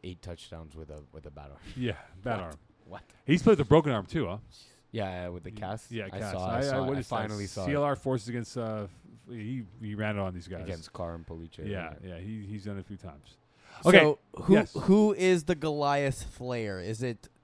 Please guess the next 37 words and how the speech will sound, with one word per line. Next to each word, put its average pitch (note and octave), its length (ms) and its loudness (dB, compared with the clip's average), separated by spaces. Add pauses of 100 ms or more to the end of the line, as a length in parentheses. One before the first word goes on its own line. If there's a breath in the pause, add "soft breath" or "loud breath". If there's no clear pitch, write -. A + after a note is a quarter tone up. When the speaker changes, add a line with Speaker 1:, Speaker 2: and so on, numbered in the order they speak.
(560)
Speaker 3:
Da-, C3+ 300 0
uh, B2+ 120 2
is B2+ 180 0
it C3 80 -4 (180)
David D#3+ 340 4
Rosenblatt F#3 800 2
or C#3+ 100 2
David B2+ 360 0
Cutler G2 340 -6
here? G2 280 -8 (500)
Speaker 2:
Who? G3+ 320 -4 (200)
Speaker 3:
Because C3 340 0
it's B2 80 2
Speaker 2:
Oh, D3+ 100 8
Speaker 3:
All-Stars G#3 560 8
Speaker 2:
right. F#3 60 6
Speaker 3:
or E3 40 4
Braves, D3+ 680 4 (120)
the C3 280 0
Goliath C3+ 600 -2
team, B2 380 -4
and B2 180 -4
in E3 60 8
Speaker 2:
Well, A#3 160 12
Speaker 3:
which E3+ 100 0
case, C3+ 220 0
who F#3 300 8
is F#3 80 6
Speaker 2:
he E3 40 -8
Speaker 3:
potentially D#3+ 440 2
the C3+ 100 2
David A#2+ 320 4
in G#2+ 120 -4
that G#2 120 -4
scenario? G2 380 -8
Speaker 2:
Uh, D3+ 100 -6
it, F3 60 2